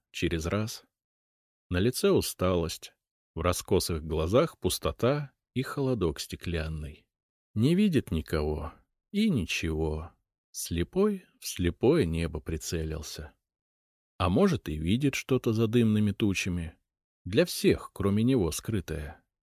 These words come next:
непонятное. «Все там будем», — разозлился Губа. «Все по краю ходим».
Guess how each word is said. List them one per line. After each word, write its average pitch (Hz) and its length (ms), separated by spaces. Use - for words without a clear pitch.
непонятное. 87 960
«Все 120 340
там 104 220
будем», — 82 460
разозлился 82 800
Губа. 76 480
«Все - 320
по 92 160
краю 85 340
ходим». 78 480